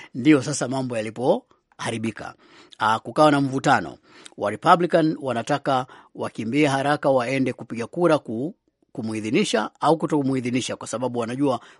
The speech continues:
wanazo kura za kutosha kumuidhinisha. Wa Democrat wanasema, "Hapana, subirini kidogo, hatuna haraka ya kupiga kura sasa hivi.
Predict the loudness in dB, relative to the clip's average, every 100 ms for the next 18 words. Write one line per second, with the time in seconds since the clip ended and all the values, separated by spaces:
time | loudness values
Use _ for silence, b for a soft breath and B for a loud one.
0 | _ -4 -2 0 -2 -2 -2 -4 -6 -6
1 | -8 -10 -12 -12 -12 -12 -14 -16 B B
2 | B B -8 0 2 2 0 -2 -4 -6
3 | -4 -2 0 0 -2 -12 _ _ _ _
4 | _ -8 -2 2 2 0 -4 -10 -14 -20
5 | B -8 -6 2 4 6 4 0 -4 -4
6 | -4 -2 -2 -2 -4 -8 -10 -14